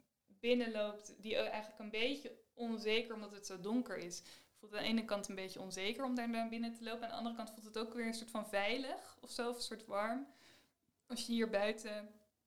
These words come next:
in de, of als je buiten de kamer in de kerk bent, dan heb je eigenlijk dat geluid, die galm. Als mensen lopen, dan hoor je die galm. Of als mensen praten, dat is best wel,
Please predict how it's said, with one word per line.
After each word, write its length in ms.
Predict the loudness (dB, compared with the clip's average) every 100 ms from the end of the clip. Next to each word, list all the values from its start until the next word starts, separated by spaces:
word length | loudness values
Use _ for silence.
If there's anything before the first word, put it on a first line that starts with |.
| _ _ _ _
in 160 | -2 0
de, 140 | -2
of 120 | -6 -2
als 180 | 0
je 80 | 2
buiten 300 | 6 6 4
de 80 | 2
kamer 340 | 2 2 2
in 100 | 0
de 100 | -2
kerk 320 | 2 4 4 0
bent, 200 | -10 -10
dan 380 | -12 -10 -12 -10
heb 220 | -8 -2
je 60 | -2
eigenlijk 300 | -2 -8 -18
dat 80 | -20
geluid, 440 | -4 0 2 0
die 140 | -6
galm. 520 | -8 -2 2 4 2 0
Als 140 | -6
mensen 380 | -10 -10 -8 -2
lopen, 340 | 0 0 -2
dan 120 | -6
hoor 200 | -4 -2 -2
je 60 |
die 120 | -4
galm. 400 | -6 -2 0 0
Of 100 | -4
als 140 | -8 -8
mensen 280 | -8 -10 -10
praten, 420 | -2 -2 -2 -4
dat 140 | -8
is 100 | -6
best 200 | -4 -2
wel, 320 | 0 -2 -2